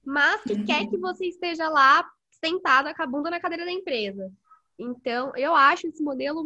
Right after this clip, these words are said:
Speaker 1: maravilhoso, porque proporciona muito mais qualidade de vida, que nem eu falei, possibilidade de você morar numa cidade com vinte mil habitantes, pagando super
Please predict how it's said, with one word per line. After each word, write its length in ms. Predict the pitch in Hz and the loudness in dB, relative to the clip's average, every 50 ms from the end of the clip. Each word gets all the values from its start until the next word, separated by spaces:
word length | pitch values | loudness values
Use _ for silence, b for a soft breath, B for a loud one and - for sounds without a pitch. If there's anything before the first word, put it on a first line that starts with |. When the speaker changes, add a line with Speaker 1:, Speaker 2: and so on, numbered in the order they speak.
| 311 285 | -6 -4
Speaker 1:
maravilhoso, 800 | 277 285 302 330 370 359 381 381 370 320 262 220 214 208 208 202 | -4 -4 -2 -2 -2 -2 -2 0 0 2 2 0 0 -2 -6 -8
porque 240 | 208 208 208 - 240 | -8 -10 -12 -12 -8
proporciona 520 | - 247 240 - 247 247 - 254 247 247 | -8 -8 -8 -8 -10 -8 -6 -6 -6 -4
muito 220 | 247 254 277 294 349 | -6 -6 -8 -8 -8
mais 200 | 339 320 320 - _ | -8 -8 -10 -10 _
qualidade 560 | 294 277 269 254 226 220 220 226 247 254 247 | -8 -8 -8 -4 -2 0 0 0 0 -2 -4
de 120 | 233 233 220 | -6 -8 -8
vida, 280 | 208 220 247 269 262 269 - | -6 -6 -6 -6 -6 -6 -8
que 80 | 269 | -6
nem 120 | 247 247 254 | -4 -2 -2
eu 80 | 269 | -2
falei, 420 | 262 302 277 254 240 208 196 196 - _ _ _ _ _ | -2 -2 -2 0 0 -2 -4 -6 -10 _ _ _ _ _
possibilidade 600 | - 311 339 349 370 330 330 285 302 285 294 294 | -6 -6 -6 -6 -6 -6 -6 -2 -2 -2 -2 -4
de 40 | - | -6
você 60 | 330 | -10
morar 240 | 254 220 233 254 254 | -8 -6 -4 -6 -4
numa 220 | 247 262 247 247 | -6 -6 -8 -8
cidade 320 | - - 233 226 240 247 - | -8 -8 -8 -8 -8 -8 -10
com 160 | - 262 247 | -10 -10 -8
vinte 280 | 247 262 277 302 - 339 | -6 -6 -8 -8 -8 -6
mil 180 | 302 294 294 302 | -6 -6 -4 -6
habitantes, 420 | 277 254 269 262 233 233 247 233 | -8 -8 -6 -6 -6 -6 -8 -10
pagando 300 | _ 254 240 247 233 240 | _ -10 -10 -8 -10 -10
super 320 | - 311 302 - 381 - | -14 -16 -18 -16 -16 -18